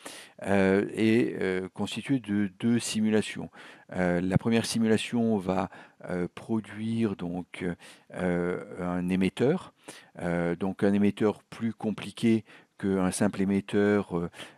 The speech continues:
euh, que l'on mettrait même en animation, euh, bruitée, hein, comme on a vu dans les précédents tutoriels.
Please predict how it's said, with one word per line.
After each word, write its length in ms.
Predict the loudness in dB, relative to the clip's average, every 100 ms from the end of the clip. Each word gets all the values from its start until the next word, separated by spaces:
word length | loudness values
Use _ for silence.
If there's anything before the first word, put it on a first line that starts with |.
| -4
euh, 600 | -2 0 0 0 -2 -4 -8 -12 -10
que 120 | -8
l'on 340 | -4 -2 -4
mettrait 400 | -4 -2 -2 -2
même 180 | 0 0
en 100 | 0
animation, 840 | 0 0 0 -2 -2 -6 -4 -4 -4
euh, 200 | -4 -6
bruitée, 480 | -8 -8 -2 0 0
hein, 180 | -2 -6
comme 160 | -8 -8
on 80 |
a 80 | -8
vu 140 | -6 -6
dans 120 | -6
les 140 | -6
précédents 480 | -10 -10 -6 -4 -6
tutoriels. 580 | -10 -12 -8 0 2